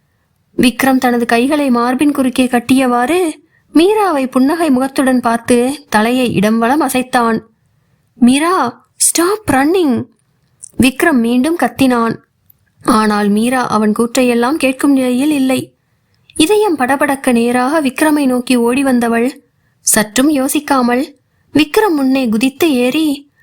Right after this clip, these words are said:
விக்ரமின் உடலை தன்னுடலோடு சுற்றி கால்களை பின்னோக்கி உயர்த்தி இறுக்கமாக அணைத்துக் கொண்டாள். விக்ரமின் சிரிப்பு உறைந்து போனது.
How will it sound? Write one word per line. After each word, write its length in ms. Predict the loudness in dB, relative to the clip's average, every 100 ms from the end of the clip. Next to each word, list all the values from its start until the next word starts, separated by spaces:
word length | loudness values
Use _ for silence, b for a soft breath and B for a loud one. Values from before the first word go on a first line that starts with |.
| _
விக்ரமின் 500 | 0 0 2 2 2
உடலை 400 | 0 0 0 -2
தன்னுடலோடு 640 | 0 0 2 0 0 0 -2
சுற்றி 640 | -2 -4 -2 0 0 -4 _ _ _
கால்களை 560 | -2 0 0 0 -2
பின்னோக்கி 520 | 0 0 0 0 0
உயர்த்தி 680 | 0 0 -2 -2 0 -2 -4 -2
இறுக்கமாக 600 | 0 2 2 2 0 -2
அணைத்துக் 400 | 0 -2 -2 0
கொண்டாள். 640 | 0 0 0 -2 -6 _ _ _ _ _ _ _ _ 0
விக்ரமின் 460 | 0 2 0 0
சிரிப்பு 460 | 0 -2 -2 0 0
உறைந்து 320 | 2 0 0
போனது. 520 | 0 0 0 -2 -6